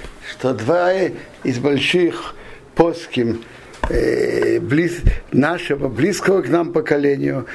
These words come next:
Раб Шломо Залман Ойербах Зацал, так принял, как Рабби Исроэл Салантер, чтобы он не говорил. И так считает Рабби Нисим Карелич, он был жив и здоров, чтобы он не говорил. Э, Раб Александр спросил, он же может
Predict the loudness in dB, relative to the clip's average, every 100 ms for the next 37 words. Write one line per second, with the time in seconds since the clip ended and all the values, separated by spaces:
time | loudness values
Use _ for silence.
0 | -4 0 0 2 2 2 2 2 2 2
1 | 2 2 2 0 2 0 0 -2 0 -2
2 | -2 0 2 2 0 -2 0 0 0 0
3 | 2 0 0 0 0 -2 -8 -12 -12 -2
4 | 0 2 2 0 2 2 2 -2 -2 -4
5 | -10 -18 -18 -16 -16 -16 -10 0 0 2
6 | 0 0 -2 0 2 2 2 0 0 0
7 | 0 0 2 2 2 0 0 0 0 0
8 | 0 -2 -4 -4 -4 -4 -10 -12 -2 -2
9 | 0 2 2 0 -4 -6 -8 -12 -14 -18
10 | -20 -20 -20 -20 -20 -20 -20 -20 -20 -20
11 | -20 -18 -18 -4 0 2 4 4 4 4
12 | 2 0 -8 -18 -16 -16 -16 -20 -20 -16
13 | -4 0 2 2 0 0 2 2 2 0
14 | -2 -2 -2 2 2 2 0 0 0 0
15 | -2 -4